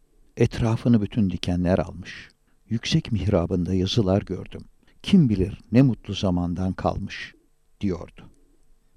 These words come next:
Dipnot yüz doksan dört. Sonraki yıllarda bu şiir ya ithafsız ya da İstanbul'da Mihrimah Sultan Camii için ön satırıyla yayımlanır olacaktı.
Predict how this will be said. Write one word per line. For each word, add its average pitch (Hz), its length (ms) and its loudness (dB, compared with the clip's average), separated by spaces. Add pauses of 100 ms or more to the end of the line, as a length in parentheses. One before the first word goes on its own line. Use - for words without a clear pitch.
Dipnot 101 380 -8 (420)
yüz 87 180 -10
doksan 92 440 -4
dört. - 180 -12 (440)
Sonraki 160 540 2
yıllarda 85 520 -2
bu 104 100 -6
şiir 87 440 -4 (160)
ya 101 180 -2
ithafsız - 680 -6 (280)
ya 123 140 4
da 87 120 -2
İstanbul'da 113 600 -2
Mihrimah 101 420 0
Sultan 95 440 -2
Camii 85 400 -2
için 92 420 -6
ön 120 120 2
satırıyla 90 560 -2
yayımlanır 92 600 2
olacaktı. 82 640 -10